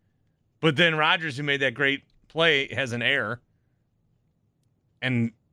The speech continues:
<laughs> all right, so now we got a couple guys on, and then obviously they don't convert with it. But, uh, good, uh,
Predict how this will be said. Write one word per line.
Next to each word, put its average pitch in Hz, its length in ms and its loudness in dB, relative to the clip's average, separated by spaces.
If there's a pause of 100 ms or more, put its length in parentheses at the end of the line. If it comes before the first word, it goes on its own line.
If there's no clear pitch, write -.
(280)
<laughs> - 520 -14
all 156 140 2
right, 127 260 0
so 135 80 -8
now 123 140 -2
we 127 60 -4
got 123 120 -2
a 107 40 -4
couple 120 200 -4
guys 113 240 -2
on, 113 240 -4
and 110 80 -6
then 101 180 -10 (540)
obviously 120 480 -6
they 107 160 -10
don't 107 160 -6
convert 107 340 -14
with 98 180 -16
it. 95 160 -18
But, 95 180 -18 (960)
uh, 98 120 -16
good, 127 260 -2
uh, 98 220 -4